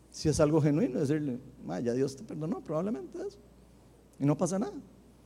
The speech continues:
porque somos parte de lo que Dios usa para que una persona también pueda recibir el perdón. No por nosotros, pero somos instrumentos y representantes y embajadores del reino de Dios,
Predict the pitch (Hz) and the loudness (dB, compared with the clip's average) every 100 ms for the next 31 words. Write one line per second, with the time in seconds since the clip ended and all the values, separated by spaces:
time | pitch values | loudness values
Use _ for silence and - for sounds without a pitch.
0 | - - - - - - 139 143 131 151 | -20 -20 -20 -20 -6 0 2 4 4 6
1 | 175 - 196 196 226 220 190 156 143 160 | 4 4 4 4 2 2 2 4 6 8
2 | 180 214 247 - - - - - - - | 6 4 2 -2 -12 -20 -20 -20 -20 -20
3 | - - - 127 123 147 156 151 143 147 | -20 -20 -2 0 4 4 4 4 4 4
4 | 147 151 143 143 143 143 147 143 135 135 | 4 2 2 4 6 8 6 4 6 4
5 | 139 147 147 120 190 - - - - - | 4 2 2 2 0 -4 -20 -20 -20 -20
6 | - - 147 - 277 208 240 262 147 - | -6 6 8 10 10 10 8 8 2 -2
7 | - - - - - 143 131 143 147 151 | -16 -20 -20 -20 2 4 6 6 4 4
8 | 160 - 156 151 240 285 233 156 143 - | 0 4 4 6 4 4 4 4 4 4
9 | 135 151 151 208 190 170 143 151 135 139 | 4 4 6 6 6 6 6 6 6 8
10 | 151 185 190 170 196 220 208 196 254 - | 8 8 6 8 6 6 6 6 6 4